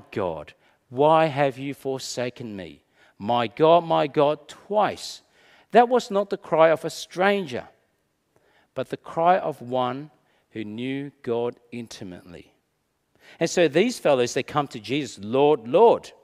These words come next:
But these fellows, it's just mere words. They perhaps sang all the right songs, picked all the right hymns, had all the right theology,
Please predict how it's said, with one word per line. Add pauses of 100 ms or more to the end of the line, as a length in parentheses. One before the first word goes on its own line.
(680)
But
these
fellows, (480)
it's
just
mere
words. (880)
They
perhaps
sang
all
the
right
songs, (460)
picked
all
the
right
hymns, (380)
had
all
the
right
theology,